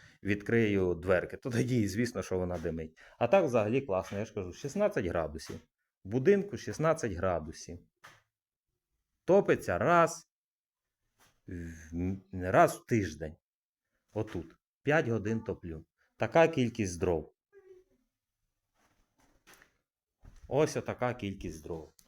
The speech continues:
Ну, це ж сміх, на мою думку. Так що якось так. Все, пишіть свої відгуки, свої коменти. Е, отам можете зразу не писати,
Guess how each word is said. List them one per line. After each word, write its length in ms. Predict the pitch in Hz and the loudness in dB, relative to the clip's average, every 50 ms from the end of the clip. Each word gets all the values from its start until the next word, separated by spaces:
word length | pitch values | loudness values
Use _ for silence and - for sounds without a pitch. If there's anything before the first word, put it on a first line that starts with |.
| _ _ _ _ _ _ _ - | _ _ _ _ _ _ _ -6
Ну, 200 | 113 104 87 - | -4 -4 -4 -4
це 80 | - 113 | -4 -4
ж 100 | - - | -4 -6
сміх, 460 | - - 107 92 85 82 - - - _ _ _ _ _ _ _ _ _ _ _ - - - - | -8 -8 -6 -6 -6 -8 -12 -16 -20 _ _ _ _ _ _ _ _ _ _ _ -12 -10 -6 -4
на 80 | 95 98 | -2 -2
мою 280 | 104 101 104 104 101 | 0 0 -2 -2 -4
думку. 500 | 92 85 85 85 85 80 - - 90 - - - - - _ _ _ _ _ _ _ _ _ _ _ _ _ _ _ _ _ _ _ _ _ _ _ _ _ _ _ _ _ _ _ _ _ _ _ _ _ _ _ _ _ _ _ _ _ _ _ _ _ _ _ _ _ _ _ _ - - - _ _ _ _ _ _ _ _ | -4 -6 -8 -8 -8 -10 -12 -16 -20 -20 -20 -20 -20 -20 _ _ _ _ _ _ _ _ _ _ _ _ _ _ _ _ _ _ _ _ _ _ _ _ _ _ _ _ _ _ _ _ _ _ _ _ _ _ _ _ _ _ _ _ _ _ _ _ _ _ _ _ _ _ _ _ -20 -20 -20 _ _ _ _ _ _ _ _
Так 140 | - 135 - | -8 -6 -6
що 120 | - 104 | -4 -4
якось 320 | 98 95 95 - 85 - - | -4 -4 -4 -4 -6 -8 -10
так. 280 | - 71 - - - _ _ _ _ _ _ _ _ _ _ _ _ _ _ _ - - - - | -12 -18 -18 -20 -20 _ _ _ _ _ _ _ _ _ _ _ _ _ _ _ -20 -20 -20 -10
Все, 200 | - - 123 98 | -2 0 0 0
пишіть 440 | - - - - 110 - - 110 - | 0 -2 -6 -6 -4 -2 -2 -4 -4
свої 280 | - - 95 92 85 | -4 -4 -2 -2 -2
відгуки, 600 | 82 107 123 - 151 160 147 151 - 139 131 - - - _ _ - _ _ _ | 0 0 0 0 0 -2 -4 -4 -6 -8 -8 -10 -12 -18 _ _ -20 _ _ _
свої 300 | - - 98 92 90 85 | -12 -6 -4 -4 -4 -4
коменти. 720 | - - 165 175 165 160 151 143 - 139 143 139 139 - - _ _ - - - - _ _ _ - | 0 2 4 4 4 4 2 0 0 0 0 0 -2 -8 -18 _ _ -20 -20 -20 -20 _ _ _ -4
Е, 640 | 101 101 101 98 98 95 95 95 95 95 95 92 - - _ _ _ _ _ _ _ _ _ _ _ _ _ _ - - - | -2 0 2 2 2 2 2 2 0 0 -2 -4 -6 -12 _ _ _ _ _ _ _ _ _ _ _ _ _ _ -20 -14 -8
отам 340 | - 127 120 - 147 131 123 | -4 -2 0 2 4 4 4
можете 520 | 123 127 139 156 170 160 - - 151 135 | 2 2 2 4 2 2 4 4 4 4
зразу 340 | 113 131 131 123 113 107 110 | 6 8 8 8 8 6 4
не 80 | 110 107 | 2 2
писати, 720 | 110 123 120 - 175 170 160 165 147 131 123 117 123 | 2 0 0 4 4 4 4 4 2 0 0 0 -4